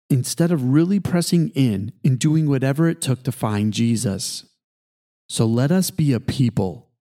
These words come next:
who will fight on their behalf, who will believe when they have no more room to believe. Let us be people who will bring the power of Jesus to them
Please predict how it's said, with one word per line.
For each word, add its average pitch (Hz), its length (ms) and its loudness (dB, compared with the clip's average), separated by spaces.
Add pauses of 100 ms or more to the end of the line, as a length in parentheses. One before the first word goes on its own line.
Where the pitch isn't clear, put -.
(200)
who - 100 2
will 151 160 4
fight 156 360 -2
on 170 160 2
their 143 140 2
behalf, 113 760 -4 (440)
who 180 100 4
will 180 100 4
believe 165 680 0
when 147 240 0
they 151 140 0
have 151 240 -2
no 143 120 2
more 139 200 0
room 131 260 2
to 123 120 -4
believe. 101 560 -6 (540)
Let 113 260 0
us 127 160 0
be 127 200 2
people 117 640 -2
who 147 120 4
will 135 120 2
bring 147 380 0
the 151 100 -2
power 147 580 0
of 147 220 0
Jesus 147 480 0
to - 240 -6
them 120 640 -2